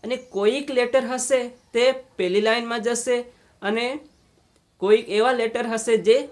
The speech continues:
નીચેની કે ત્રીજા લાઇન સુધી જશે. તો આપણે જાણીએ છીએ કે કોઈકનું માથું ઊંચું હોય તો ક્યારેકની પૂંછડી લાંબી હોય. તો જે અક્ષરની આપણે કહીએ કે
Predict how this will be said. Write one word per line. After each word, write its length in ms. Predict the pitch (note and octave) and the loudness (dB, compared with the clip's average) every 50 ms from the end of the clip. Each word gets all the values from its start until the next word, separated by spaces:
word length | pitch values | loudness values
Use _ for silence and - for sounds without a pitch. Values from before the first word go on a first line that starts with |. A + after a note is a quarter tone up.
| - - | -8 -4
નીચેની 500 | F3 F#3+ G3+ G3+ - A3+ A3 G#3+ G3+ G#3 | -2 -2 -2 0 2 4 4 4 4 0
કે 120 | G#3 A#3 | -4 -6
ત્રીજા 320 | A3+ A#3 G#3 F#3 D#3 F#3+ F#3+ | -8 -6 -6 -4 -2 -2 -2
લાઇન 240 | F#3 F3 E3 F3 F#3 | 0 0 0 0 -2
સુધી 380 | F#3 - E3+ D3+ F3+ A3 B3+ - - - _ _ - - | -2 -2 -4 -2 -2 -4 -4 -6 -14 -20 _ _ -18 -8
જશે. 460 | E3 D#3+ G#3 G#3 G#3 - D3 - - - _ _ _ _ _ _ _ _ - | -2 -2 0 0 -2 -4 -6 -8 -10 -12 _ _ _ _ _ _ _ _ -6
તો 60 | F#3 | -6
આપણે 520 | F#3 - A#3 A#3+ A#3 A3 G3+ F#3 E3 D#3+ D3+ | -4 -4 -4 -2 0 0 0 0 -2 -2 -4
જાણીએ 460 | D#3+ F3+ F3+ F#3+ G#3 A3 A3+ A3+ A3+ | -2 0 0 2 2 2 0 0 -2
છીએ 300 | A3 - A#3 G#3+ F#3 F3 | -2 0 0 0 0 0
કે 200 | F3 - F#3 F3+ | -4 -2 -2 -2
કોઈકનું 680 | F3 - F#3 F#3+ G3+ G#3+ G#3+ G#3+ - A3 G#3+ G3 E3+ D#3+ | -2 -2 -2 -2 0 0 -2 -2 -4 -4 -2 -2 -2 -4
માથું 380 | D#3 D3+ D#3 E3 - - A3+ | -4 -6 -8 -8 -8 -8 -8
ઊંચું 340 | A#3+ A3+ A#3 - B3+ A#3+ G#3+ | -8 -8 -10 -8 -8 -6 -4
હોય 160 | B3 C4 C4+ | -2 -2 -2
તો 420 | C4 - - _ _ _ - G#3+ A3 | -4 -6 -16 _ _ _ -2 -2 0
ક્યારેકની 600 | A3 - F#3+ F#3 F3+ G3 G3+ G3+ G#3+ A3 A#3 C4 | 0 0 -2 -2 0 -2 -2 -4 -4 -6 -6 -8
પૂંછડી 460 | B3+ - - C4+ - - C#4 B3+ B3+ | -10 -12 -12 -12 -10 -8 -8 -6 -4
લાંબી 400 | A#3 G3 D#3+ D3 C3+ B2 B2 A#2+ | -2 -2 -2 -2 -4 -6 -8 -10
હોય. 240 | C3 B2 D3 C#3 D3 F#3+ - _ _ _ _ _ - | -10 -10 -12 -16 -16 -16 -18 _ _ _ _ _ -10
તો 80 | E3+ E3 | -8 -8
જે 380 | C3+ C#3 D3 F#3+ G#3 A3+ A#3+ | -6 -2 2 4 4 4 4
અક્ષરની 640 | A#3 G#3+ G3 - - - A#3 A3+ A3 A3 A3 A3 A3 | 2 -2 -2 -4 -6 -4 -4 -2 -2 -2 -2 -2 0
આપણે 220 | G#3 G#3+ G#3 G#3+ A3 | 0 -2 -2 -4 -8
કહીએ 300 | G#3+ A#3 A3+ A3 A3 A3 | -4 2 4 6 6 4
કે 320 | A3 - G#3+ F#3+ F#3+ G3 | 4 -2 -8 -8 -8 -10